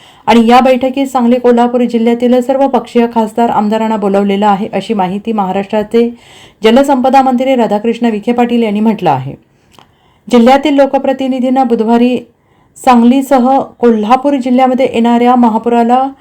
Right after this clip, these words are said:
कर्नाटक जिल्ह्यातील अलमट्टी धरण कारणीभूत असल्याचा निष्कर्ष जलतज्ज्ञांनी काढलेला आहे. याबाबत जलसंपदा मंत्री विखे पाटील यांनी मागील महिन्यात मुंबईत बैठक घेतली. या बैठकीमध्ये अलमट्टी धरणाची उंची वाढवण्याच्या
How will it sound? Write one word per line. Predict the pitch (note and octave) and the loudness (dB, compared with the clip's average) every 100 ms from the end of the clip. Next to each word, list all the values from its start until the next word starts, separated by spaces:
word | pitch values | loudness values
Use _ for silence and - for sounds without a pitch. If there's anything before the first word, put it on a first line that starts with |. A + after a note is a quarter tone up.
| _ - - _ - | _ -20 -20 _ 0
कर्नाटक | G#3+ A3 C4 D4+ | 2 4 4 2
जिल्ह्यातील | B3+ C#4+ C#4+ C#4+ C#4+ | -2 0 0 2 2
अलमट्टी | C4+ B3+ C4 B3 C4+ | 2 2 -2 -2 -2
धरण | B3 B3 B3 | 0 0 2
कारणीभूत | B3 A#3 A#3 A#3+ | 2 2 2 0
असल्याचा | A3 G#3+ A#3 A#3 A#3 | -2 -2 0 0 -2
निष्कर्ष | G#3+ - A#3+ B3+ B3 | -4 -2 -2 -2 -2
जलतज्ज्ञांनी | G#3+ A#3 A#3 G3 G#3 G#3+ | -2 -2 -4 -4 -2 -2
काढलेला | G#3+ F#3+ G3+ A3+ | 0 0 0 0
आहे. | A3+ A3+ C4+ | 0 0 0
याबाबत | G3+ G#3 G#3 F#3+ E3 - - - - - G#3+ | 2 0 -2 -2 -4 -10 -20 -20 -20 -6 2
जलसंपदा | B3 D4 D4 C4+ C#4 C#4 | 2 2 0 0 0 0
मंत्री | C4 A#3+ C4 | 0 -2 -4
विखे | B3 A#3+ A#3+ | -6 -2 -2
पाटील | A#3+ A#3 B3 | -2 -2 -2
यांनी | B3 A3+ A#3 | 0 0 -2
मागील | A3+ G#3 A3+ | -2 -2 -2
महिन्यात | A3+ G#3+ A3+ A#3+ A3+ | 0 -2 -2 -4 -4
मुंबईत | G#3+ A#3 A#3 | -2 0 0
बैठक | G3 F#3+ A#3 | -2 0 -2
घेतली. | A#3 A3+ A#3 | -2 -2 0
या | A3+ | 0
बैठकीमध्ये | G3 F3+ G#3+ A#3 A3+ A3+ | -2 -2 -4 -4 -4 -2
अलमट्टी | A3+ G#3 G#3+ A3 B3 | -4 -4 -4 -4 -4
धरणाची | A#3+ A3+ A3 A3 B3 | -4 -2 -4 0 0
उंची | G#3 G3 | 0 0
वाढवण्याच्या | B3 G#3+ G3+ A3 G#3 F3+ F#3+ | 0 0 0 -2 -4 -4 -6